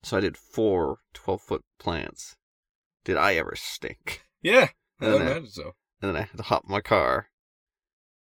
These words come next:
Speaker 1: uh, drive home. I didn't smoke anything, but, like, oh.
Speaker 2: Got pulled over, you're gonna be in a bit of
Speaker 1: Oh,
Speaker 2: a
Speaker 1: yeah.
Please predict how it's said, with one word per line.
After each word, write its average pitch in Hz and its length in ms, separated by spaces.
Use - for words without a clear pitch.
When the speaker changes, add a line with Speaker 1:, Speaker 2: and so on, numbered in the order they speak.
Speaker 1:
uh, 82 160
drive 104 320
home. 101 380
I - 60
didn't 107 240
smoke 131 320
anything, 98 380
but, 85 120
like, - 360
oh. - 360
Speaker 2:
Got 120 160
pulled 120 220
over, 113 220
you're 101 120
gonna 98 140
be 95 140
in 90 80
a - 20
bit 95 100
of 151 80
Speaker 1:
Oh, 139 140
Speaker 2:
a 113 60
Speaker 1:
yeah. 95 140